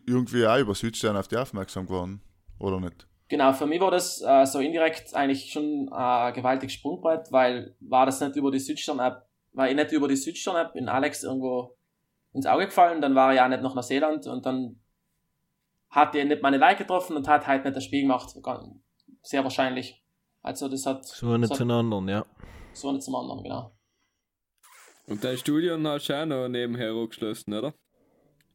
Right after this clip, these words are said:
Speaker 2: Studium im zweiten, das erste Jahr habe ich draußen gemacht, dann bin ich in San Francisco,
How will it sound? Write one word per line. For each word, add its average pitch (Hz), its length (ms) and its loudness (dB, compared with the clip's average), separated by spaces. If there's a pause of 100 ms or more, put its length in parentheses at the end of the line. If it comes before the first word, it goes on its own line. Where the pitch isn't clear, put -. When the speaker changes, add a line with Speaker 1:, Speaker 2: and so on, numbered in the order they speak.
(360)
Speaker 2:
Studium 208 800 4 (380)
im 147 140 -2
zweiten, 160 340 6
das 156 140 -2
erste 214 280 6
Jahr 214 120 8
habe 170 100 4
ich 131 40 -2
draußen 147 380 4
gemacht, 233 380 2
dann 139 340 2
bin 147 120 0
ich 139 100 4
in 135 140 2
San 139 200 -4
Francisco, 208 580 2